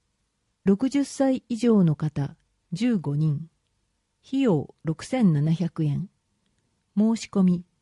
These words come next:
三月十九日水曜、午前九時から電話で。八辺公園、三六の一六零七。臨時救出のお知らせ。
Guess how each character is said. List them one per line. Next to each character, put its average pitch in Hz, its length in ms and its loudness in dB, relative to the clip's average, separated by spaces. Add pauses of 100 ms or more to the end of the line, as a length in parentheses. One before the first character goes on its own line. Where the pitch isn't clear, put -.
(160)
三 285 300 -4
月 185 240 -2
十 208 280 -2
九 214 140 -2
日 160 240 2
水 208 380 -2
曜、 165 300 -2 (380)
午 269 160 0
前 233 240 2
九 220 160 -6
時 196 120 -4
か 156 140 -4
ら 147 140 -2
電 170 300 2
話 165 120 0
で。 147 240 -4 (1900)
八 202 160 -4
辺 - 280 -2
公 262 320 4
園、 151 340 0 (580)
三 277 320 -6
六 269 240 0
の 156 160 4
一 151 240 -4
六 220 260 0
零 175 240 2
七。 156 340 0 (1200)
臨 277 260 -2
時 262 140 -2
救 277 280 2
出 - 240 -6
の 240 240 -2
お 196 80 0
知 - 140 -6
ら 185 120 2
せ。 160 260 -4